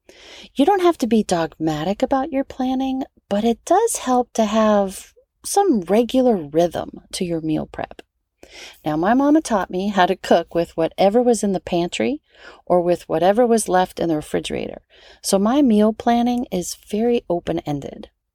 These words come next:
Basically, if you have some olive oil, some onions, and some cheese on hand,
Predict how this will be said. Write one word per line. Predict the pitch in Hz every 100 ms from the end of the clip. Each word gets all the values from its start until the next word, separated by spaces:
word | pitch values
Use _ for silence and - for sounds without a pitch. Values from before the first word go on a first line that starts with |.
| _ _ - - - _ -
Basically, | 277 427 453 - 427 427 415 _ _ - _ -
if | 214
you | 370
have | 370 320
some | - 202
olive | 190 226 262 262
oil, | 262 262
some | - 190 -
onions, | 220 240 233 208
and | 180
some | 165
cheese | 165 220 254 269
on | 262 262
hand, | 269 269